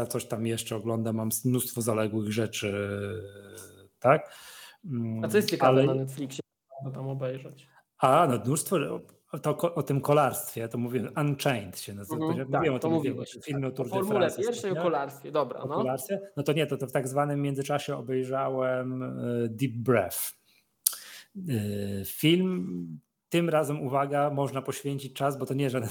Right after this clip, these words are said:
Speaker 1: <laughs> serial, że trzeba siedzieć dziesięć odcinków. Jednoodcinkowy film, e, o, też to nie jest s-, fabularny, to jest, to jest, e, dokumentalny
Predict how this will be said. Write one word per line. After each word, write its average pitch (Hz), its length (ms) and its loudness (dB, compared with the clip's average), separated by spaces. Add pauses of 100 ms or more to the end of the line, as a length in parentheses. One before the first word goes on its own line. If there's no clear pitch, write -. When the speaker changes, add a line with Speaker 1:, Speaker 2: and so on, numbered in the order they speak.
(100)
Speaker 1:
<laughs> - 80 2
serial, 123 300 4
że 117 100 -6
trzeba 117 240 -10
siedzieć 113 260 -6
dziesięć 120 280 -6
odcinków. 120 480 -4
Jednoodcinkowy 135 1040 2 (360)
film, 143 480 4 (520)
e, 110 420 -2 (140)
o, 120 800 6 (1700)
też - 280 6
to 127 100 4
nie 135 140 4
jest 139 240 2
s-, - 460 -4
fabularny, 123 520 4
to 117 100 -8
jest, - 360 -8
to 113 120 2
jest, 107 600 -2 (880)
e, 98 40 -8
dokumentalny 113 1080 0